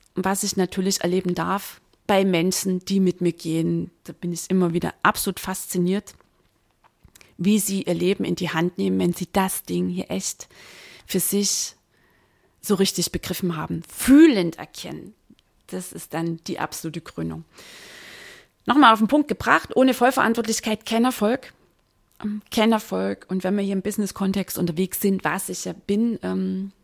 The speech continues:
Coach für Einzelunternehmerinnen.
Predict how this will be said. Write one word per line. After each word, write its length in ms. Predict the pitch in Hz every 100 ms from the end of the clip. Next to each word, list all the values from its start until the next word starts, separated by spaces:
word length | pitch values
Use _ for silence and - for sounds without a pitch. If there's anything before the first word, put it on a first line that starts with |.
| _ _ _ _ _ _ _ _ _ _ _ _ -
Coach 360 | 185 196 - -
für 320 | 185 180 - -
Einzelunternehmerinnen. 1080 | 180 - - 180 - 170 180 165 170 175